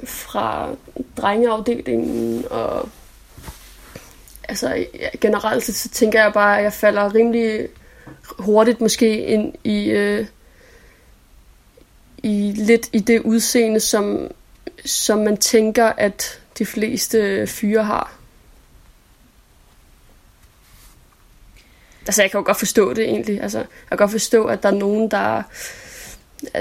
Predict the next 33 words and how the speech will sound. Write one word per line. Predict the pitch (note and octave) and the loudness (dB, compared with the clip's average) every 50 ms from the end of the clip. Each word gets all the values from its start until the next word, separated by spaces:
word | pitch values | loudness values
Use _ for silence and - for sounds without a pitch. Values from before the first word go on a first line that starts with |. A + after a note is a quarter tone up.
| G3+ G3 | -2 0
der | - G3 | 0 0
kan | G3+ G3+ G3 | 0 -2 -4
tro, | - - - A3 G#3+ A3 | -4 -2 -2 0 0 0
at | G3+ F#3+ | 0 0
jeg | G3+ | 0
er | G3+ | -2
en | G3 | -2
fyr, | G3 - A3 G#3+ G#3+ | -2 -2 -2 -2 0
når | G#3 G3+ | -2 -2
de | G3+ | 0
møder | G3+ G3+ G3+ G3+ G#3 | 0 0 0 0 0
mig. | G#3 G#3 G#3 G#3 | 0 0 -2 0
Altså, | - G#3 G3+ G#3 | -2 -2 -2 -2
jeg | G3+ G3 G#3 | -2 -2 -2
ville | G3+ G#3 F#3 | -2 -2 -2
blive | G#3 G#3 | 0 0
mere | G#3 G#3+ A3 A3 | 4 6 6 6
overrasket, | G#3+ - G#3 G#3+ A3 G#3+ - - G#3 - - G#3+ G3 | 4 4 2 2 2 2 2 0 -2 -2 -4 -4 -4
hvis | F#3+ G3 F#3+ - | -2 -2 -2 0
de, | - - G#3 A3 G#3 | 2 4 6 6 6
<laughs> | F#3 | 6
hvis | A3 G#3+ F#3 - - | 6 4 4 4 2
de | A3+ G3 | 0 0
kunne | - G3+ | 0 0
se, | F#3+ - A#3 | 0 2 2
at | G#3+ | 2
jeg | G#3 G3+ | 2 2
var | G3 | 0
en | G3 G3 | 0 0
pige | - - A3+ A3 B3 | 0 0 0 2 2
med | A#3+ A3 G#3 | 2 0 0
det | G#3 G3 | -2 -2
samme. | G3 G3 - G#3 G#3+ | -2 -2 -2 -2 -4